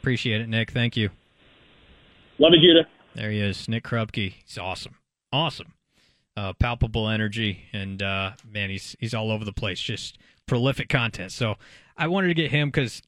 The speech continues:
Speaker 1: you know, he's up there, and he's the one, you know, <laughs> grabbing all the,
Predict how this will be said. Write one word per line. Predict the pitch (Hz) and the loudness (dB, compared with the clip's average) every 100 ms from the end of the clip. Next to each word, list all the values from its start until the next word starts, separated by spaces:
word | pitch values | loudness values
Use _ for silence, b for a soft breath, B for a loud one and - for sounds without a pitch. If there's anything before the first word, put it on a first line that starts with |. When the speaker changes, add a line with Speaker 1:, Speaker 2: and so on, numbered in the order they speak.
| _ | _
Speaker 1:
you | 214 | 2
know, | 180 | 4
he's | 196 165 | 4 4
up | 196 - | 0 0
there, | 123 123 - _ | 0 0 -6 _
and | 135 131 127 123 123 | 0 2 2 2 2
he's | 131 156 | 2 2
the | 160 | 2
one, | 135 135 127 117 - - | 0 0 0 -2 -6 -8
you | 127 | -6
know, | |
<laughs> | 117 | -2
grabbing | - - - 165 | 0 0 2 0
all | 135 | 0
the, | 123 117 | -2 -4